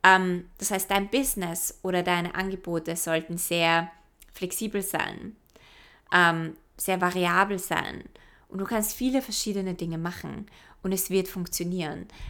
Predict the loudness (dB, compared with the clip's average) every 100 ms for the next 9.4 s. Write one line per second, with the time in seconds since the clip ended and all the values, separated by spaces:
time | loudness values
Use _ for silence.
0 | -2 -2 0 2 2 2 0 -2 0 -2
1 | 0 -6 -2 0 0 -2 2 4 4 2
2 | -4 -4 -10 -12 -20 -20 -20 -20 -14 -2
3 | 0 2 0 0 -2 -2 -2 4 4 2
4 | -8 -8 -6 -6 -6 0 0 0 -2 -2
5 | 0 -2 -2 -8 -6 -4 -4 -6 -12 -18
6 | -16 -2 4 4 4 2 0 -2 2 6
7 | 6 4 -4 -4 -4 -6 0 6 6 6
8 | 0 0 -6 -6 -4 -4 -2 -2 0 0
9 | 0 0 -2 -2